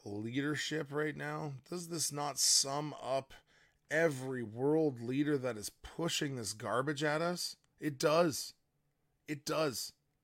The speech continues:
These men are evil. These are the kinds of men.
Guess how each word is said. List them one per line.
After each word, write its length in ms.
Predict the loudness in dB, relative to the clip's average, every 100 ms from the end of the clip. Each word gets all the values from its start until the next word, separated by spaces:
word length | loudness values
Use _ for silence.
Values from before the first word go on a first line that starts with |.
| _ _ _ _
These 220 | -6 -4 0
men 160 | 0
are 160 | 0 -4 -10
evil. 520 | -8 -6 -6 -8 -10 _ _ _ _ _ _ _ _
These 240 | -2 2 0
are 60 |
the 100 | -2
kinds 500 | -6 -4 0 0 0
of 160 | -4 -4
men. 500 | -2 2 2 0